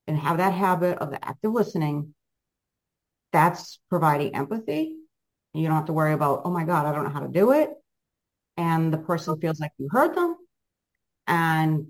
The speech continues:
you actually did hear them, 'cause if you, uh, you, if you,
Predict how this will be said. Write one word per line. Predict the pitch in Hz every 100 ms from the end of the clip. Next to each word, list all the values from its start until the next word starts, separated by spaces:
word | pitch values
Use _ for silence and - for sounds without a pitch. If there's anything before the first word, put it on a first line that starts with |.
| _
you | 175 165
actually | 156 - -
did | 208 277
hear | 269 294
them, | 311 320 320
'cause | 160 139
if | 139 139
you, | 139 135 - _ _ _ _ _ _ _ _ _ _ _ _ -
uh, | 135 135 127 - - _ _ _ -
you, | 156 -
if | -
you, | 160 139 127